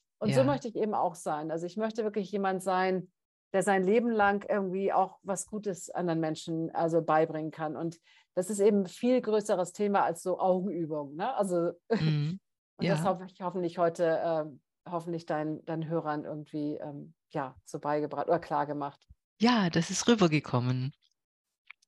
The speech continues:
Speaker 2: Vielen herzlichen Dank. Wenn jetzt jemand bei einem Kurs mitmachen möchte, ich werde die Links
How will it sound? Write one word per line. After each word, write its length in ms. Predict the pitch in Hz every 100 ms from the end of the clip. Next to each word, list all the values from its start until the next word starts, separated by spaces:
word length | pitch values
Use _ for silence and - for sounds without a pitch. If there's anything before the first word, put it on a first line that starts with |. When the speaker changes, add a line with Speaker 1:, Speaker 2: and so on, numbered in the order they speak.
| -
Speaker 2:
Vielen 300 | - 208 220
herzlichen 480 | 185 190 - 185 175
Dank. 320 | 156 139 127 - - - - -
Wenn 220 | 185 254
jetzt 240 | 247 -
jemand 560 | 202 202 196 196 - - _
bei 120 | 175
einem 180 | 175 170
Kurs 260 | - 175 -
mitmachen 520 | 165 - 135 135 123
möchte, 500 | 120 - - 131 127 147 165 _ -
ich 240 | - -
werde 320 | 160 160 170
die 180 | - 165
Links 560 | 151 165 202 220 -